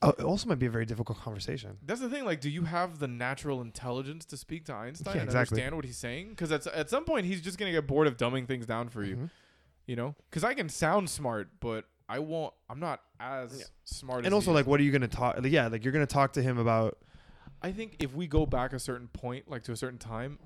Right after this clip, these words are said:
Speaker 2: it's more them having a conversation with us
Speaker 1: It's a
Speaker 2: where
Speaker 1: lecture.
Speaker 2: we tell them about, like, this is what the future is
Speaker 1: Or you
Speaker 2: like.
Speaker 1: just go, "What's that?"
Speaker 2: Yeah.
Speaker 1: And then wait for them <laughs> to, f-,
Speaker 2: I
Speaker 1: to
Speaker 2: would, I
Speaker 1: fucking
Speaker 2: mean,
Speaker 1: thoroughly
Speaker 2: if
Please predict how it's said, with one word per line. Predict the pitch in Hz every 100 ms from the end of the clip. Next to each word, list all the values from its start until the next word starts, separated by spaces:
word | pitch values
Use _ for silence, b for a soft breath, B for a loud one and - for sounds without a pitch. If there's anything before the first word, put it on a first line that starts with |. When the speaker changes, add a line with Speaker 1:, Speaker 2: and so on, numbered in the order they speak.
| -
Speaker 2:
it's | 131 127
more | 139 135 123
them | 104 120 117
having | 117 117
a | 113
conversation | 107 120 117 113 120 127 113
with | 104
us | 85 131 -
Speaker 1:
It's |
a | 208
Speaker 2:
where | 139
Speaker 1:
lecture. | 110
Speaker 2:
we | 131
tell | 127 - 131
them | 123 120
about, | 110 110 104
like, | 110 104 - -
this | 101
is | 104 117
what | 151
the |
future | - 233 - 101
is |
Speaker 1:
Or | 98
you | 143
Speaker 2:
like. | 143
Speaker 1:
just | 156
go, | 170 135 -
"What's | 127 156 -
that?" | 156 190 165 107 _ _ _ _ -
Speaker 2:
Yeah. | 123 95 135
Speaker 1:
And | 139
then | 131 117
wait | 123 120
for | -
them | 113 117 -
<laughs> |
to, | - 175
f-, | 143
Speaker 2:
I | 202
Speaker 1:
to | 262
Speaker 2:
would, | 190
I |
Speaker 1:
fucking | 135 185
Speaker 2:
mean, | 190 180
Speaker 1:
thoroughly | 156 127 123
Speaker 2:
if | 120